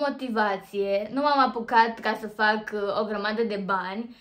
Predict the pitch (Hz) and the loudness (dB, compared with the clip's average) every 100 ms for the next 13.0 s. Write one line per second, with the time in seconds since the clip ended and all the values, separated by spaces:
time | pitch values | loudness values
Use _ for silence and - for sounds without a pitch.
0 | - _ _ 240 294 285 262 277 262 226 | -20 _ _ -4 4 4 6 4 2 0
1 | 247 233 208 233 202 185 214 214 214 208 | 2 2 2 -2 -4 0 2 2 0 -4
2 | 202 196 180 208 226 220 220 214 220 214 | -6 -6 -6 0 0 2 2 2 2 -2
3 | 214 202 220 196 214 233 208 202 208 208 | -4 -2 -2 -2 -2 -2 -4 -2 -2 -2
4 | 208 208 214 214 214 214 202 214 214 202 | -4 -6 -4 -4 -4 -4 -4 -2 -2 -2
5 | 214 220 214 220 214 202 214 214 208 208 | 0 0 0 -2 -4 -4 -2 -2 -4 -4
6 | 240 254 247 233 240 233 226 226 254 254 | -4 -4 -6 -4 -2 0 0 0 2 2
7 | 247 233 226 226 226 214 214 262 262 254 | 0 -2 -4 -2 0 0 0 -2 -2 2
8 | 262 - - 254 269 254 254 214 247 247 | 0 0 -4 0 2 4 2 4 2 2
9 | 240 220 214 202 202 208 220 202 202 202 | 0 -2 -2 -2 0 -2 -2 -2 -2 -4
10 | 202 233 233 233 254 240 220 214 214 214 | -4 -4 -4 -4 -4 -6 -4 0 0 0
11 | 226 220 214 214 202 226 208 202 220 185 | -2 -2 -4 -6 -4 -4 -2 -4 -6 -6
12 | 208 196 208 202 196 196 190 190 262 262 | -6 -2 -2 -2 -2 -2 -2 0 -2 -2